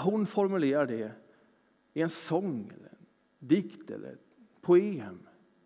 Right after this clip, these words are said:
Hon riktar det till Gud. Det är Marias lovsång. Och hon säger det som hon kommer fram till. Det som är hennes erfarenhet nu då. Och i den historia hon står.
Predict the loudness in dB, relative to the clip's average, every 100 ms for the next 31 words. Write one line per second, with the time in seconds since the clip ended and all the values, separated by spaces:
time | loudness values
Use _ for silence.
0 | _ _ 0 4 4 0 -6 -6 -6 -8
1 | -8 -10 -16 -20 _ _ _ _ _ _
2 | _ -8 0 2 2 0 -2 0 -4 -6
3 | -14 -14 -16 -16 _ _ _ _ _ _
4 | _ _ _ -20 -20 -20 -20 -20 -20 -20
5 | -20 -20 -20 _ _ _ _ _ _ _
6 | _ _ _ 8 10 10 10 8 10 6
7 | 6 4 4 4 4 4 0 0 -6 -8
8 | -16 -18 -20 _ _ 0 2 4 6 8
9 | 6 4 2 4 2 4 4 4 2 0
10 | -2 0 -2 -2 -2 -2 -4 -16 -20 _
11 | _ _ _ _ _ 2 4 6 6 4
12 | 2 2 2 2 -2 -4 -6 -8